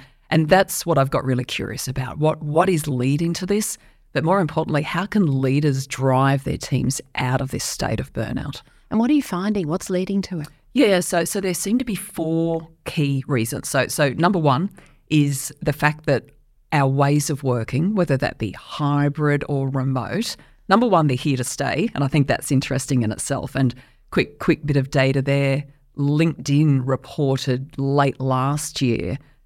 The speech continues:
Speaker 1: that twenty percent of the jobs advertised were one hundred percent remote. Fifty percent of applicants were going to those jobs. So it's interesting to understand that the workforce want remote work. Now,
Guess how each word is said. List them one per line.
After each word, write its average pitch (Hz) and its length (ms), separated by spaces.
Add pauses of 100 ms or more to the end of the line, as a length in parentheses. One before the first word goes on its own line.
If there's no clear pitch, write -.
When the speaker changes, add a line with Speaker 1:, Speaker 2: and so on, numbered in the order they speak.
(120)
Speaker 1:
that 135 180 (680)
twenty 156 560
percent 143 280
of 127 80
the 135 60
jobs 127 300
advertised 139 760 (200)
were 139 100
one 131 160
hundred 135 340
percent 131 300
remote. 147 400 (1160)
Fifty 160 400
percent 135 300
of 135 80
applicants - 800 (200)
were 143 100
going 123 280
to - 100
those - 260
jobs. - 420 (340)
So 147 200
it's 151 180
interesting 147 400
to - 80
understand 131 380
that - 100
the 143 100
workforce 143 1040 (140)
want 143 640
remote 127 560
work. 127 420
Now, 135 300